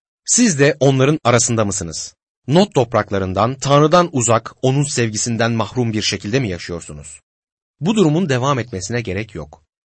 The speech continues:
Şimdi, şu anda günahlarınızı açıkça Tanrı'ya itiraf edip İsa Mesih'te bağış ve kurtuluş bulabilirsiniz. Onun sunduğu sunu sayesinde sevgili olan da kabul edilebilirsiniz kutsal kitaba göre.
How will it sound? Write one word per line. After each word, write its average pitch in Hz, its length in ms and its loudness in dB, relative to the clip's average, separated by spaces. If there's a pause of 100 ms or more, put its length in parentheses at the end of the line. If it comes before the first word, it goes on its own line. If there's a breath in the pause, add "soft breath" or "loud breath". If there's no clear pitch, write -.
(160)
Şimdi, 131 500 0 (180)
şu 202 220 2
anda 110 440 2 (260)
günahlarınızı 165 680 2
açıkça 127 480 -4
Tanrı'ya 110 500 0
itiraf 127 520 -2
edip 143 240 -4 (340)
İsa 175 400 0
Mesih'te 123 460 -4
bağış 123 460 -2
ve 110 60 -6
kurtuluş 107 520 -8
bulabilirsiniz. 85 720 -10 (480)
Onun 147 280 4
sunduğu 110 380 -4
sunu 139 260 -2
sayesinde 127 720 0 (220)
sevgili 123 560 -2
olan 98 400 -6
da 139 180 2 (280)
kabul 117 380 -6
edilebilirsiniz 90 800 -10
kutsal 90 320 -10
kitaba 80 260 -12
göre. 73 240 -16